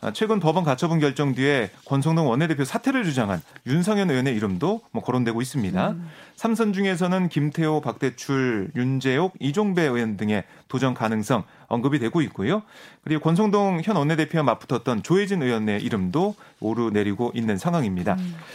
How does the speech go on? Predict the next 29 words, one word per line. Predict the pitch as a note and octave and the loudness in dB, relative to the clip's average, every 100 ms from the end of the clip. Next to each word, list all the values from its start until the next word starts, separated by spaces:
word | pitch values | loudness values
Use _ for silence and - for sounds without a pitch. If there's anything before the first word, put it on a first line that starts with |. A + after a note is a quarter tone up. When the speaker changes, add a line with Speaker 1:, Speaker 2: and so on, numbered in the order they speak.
| - C#3 | -10 -2
Speaker 1:
일각에서는 | F#3+ A#3+ A#3+ G#3+ A#3 | 2 2 2 2 2
원내대표 | C3+ F3+ B3 A#3+ A3 | 4 4 2 0 0
경험이 | F#3+ F#3+ F3+ | 2 2 2
있는 | F3 F#3+ | 2 0
오 | A2+ D#3 | 2 2
선의 | G#3 G3 F#3+ | 2 0 0
주호영 | - D#3+ E3 D#3 | 2 2 2 2
전 | D3 B2+ | 0 -2
비대위원장을 | B2+ C3 B2 A2+ A2+ | -2 0 0 0 0
원내대표로 | G#2 A#2 G#2+ G2 G#2+ | 0 0 -2 -4 -6
추대하자 | - - B3+ D#3+ E3 C#3 - - _ | -8 -2 0 2 2 2 0 -20 _
이런 | C#3 C3+ B2+ | -4 -2 0
의견도 | C3 D3 E3+ | 2 2 2
나오고 | A2 A#2+ E3 | 2 2 0
있는데, | A2 F2+ F#2 C#3+ B2 G2+ F2 D#2+ - - - - - | -2 -2 2 2 2 0 -4 -10 -18 -18 -18 -18 -6
하지만 | - G#3 G#3+ G#3+ F#3 | -2 2 2 2 0
뭐 | E3+ F#3 | 0 2
이런 | G3 G#3 D#3+ | 2 2 2
여러 | C3+ G3 | 2 2
가지 | G3+ F3 F3+ | 2 2 0
가능성, | - C#3+ D3+ D#3 B2+ | 0 0 0 0 -2
시나리오가 | G3 G#3 F3+ E3 G#2 - - D3 C3+ | 0 2 4 2 2 -4 -6 0 2
나오곤 | A2+ C#3 C#3+ C3+ | 4 4 2 -2
있지만 | F#2+ - F#2+ A#2 A2+ D#2 _ - - | -2 -6 -2 0 0 -4 _ -20 -10
오는 | - D3+ | -2 0
십사 | - - G#3 | 0 -2 0
일로 | F#3 C#3+ | 2 0
예정된 | A#2+ A2+ G#2 F#2 | 0 -2 -2 -4
법원의 | - A#2+ A#2 A#2+ A#2 | -2 -2 0 0 -2